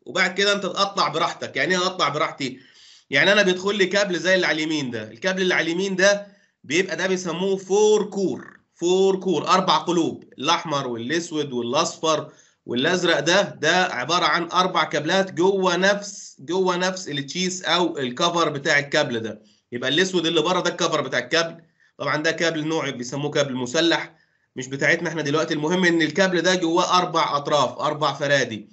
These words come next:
تمام؟ كل فرده منهم او كل طرف بيمثل لينيا. طب ايه هُم اللينيات؟ لازم نحفظهم بقى، ريد،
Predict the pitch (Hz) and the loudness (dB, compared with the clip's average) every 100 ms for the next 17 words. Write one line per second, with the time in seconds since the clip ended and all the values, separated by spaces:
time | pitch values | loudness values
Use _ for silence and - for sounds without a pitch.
0 | _ _ - 123 135 156 - _ _ - | _ _ -8 -2 0 0 -4 _ _ -2
1 | 196 196 190 202 185 185 208 208 208 139 | 0 2 4 4 2 -2 -2 -4 -4 -4
2 | 135 170 185 175 180 190 196 196 - _ | -4 -2 0 0 4 4 4 2 -12 _
3 | _ _ 117 147 170 202 208 196 196 202 | _ _ -4 0 4 4 2 0 0 0
4 | - 151 170 151 117 104 147 160 214 208 | -2 2 2 2 -4 -4 -4 2 2 2
5 | 202 190 175 170 175 196 185 202 185 165 | 0 0 0 0 2 2 2 0 0 -4
6 | - 180 151 147 143 127 113 151 202 - | -4 -4 -4 -4 -2 -2 -2 2 2 2
7 | - | -6